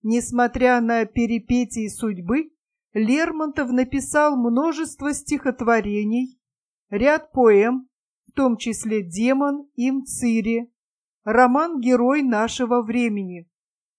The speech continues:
В тысяча восемьсот сорок первом году, возвращаясь на Кавказ из отпуска,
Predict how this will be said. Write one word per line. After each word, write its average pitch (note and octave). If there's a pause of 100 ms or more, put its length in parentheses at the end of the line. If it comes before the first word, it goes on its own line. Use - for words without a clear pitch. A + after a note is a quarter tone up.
(460)
В -
тысяча E4+
восемьсот C#4
сорок B3+
первом B3
году, A3+
возвращаясь A3+
на A3+
Кавказ A3+
из G#3 (100)
отпуска, A3+